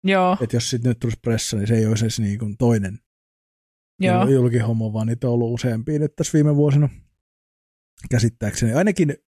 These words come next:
Speaker 2: yksi niin kuin faktaksi tiedän. Mun
Speaker 1: Joo.
Speaker 2: mielestä oli puhetta, että joku, jossain toisessa maassa on kanssa ollut julkihomopresidentti. Et se on niinku, mutta tota, ei se,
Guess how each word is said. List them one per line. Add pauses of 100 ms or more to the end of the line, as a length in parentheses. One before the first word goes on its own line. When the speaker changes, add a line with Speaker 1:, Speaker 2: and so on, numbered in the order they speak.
Speaker 2:
yksi (680)
niin
kuin
faktaksi
tiedän. (480)
Mun
Speaker 1:
Joo.
Speaker 2:
mielestä
oli
puhetta,
että
joku,
jossain
toisessa
maassa
on
kanssa
ollut (800)
julkihomopresidentti. (520)
Et
se
on
niinku, (1200)
mutta
tota,
ei
se,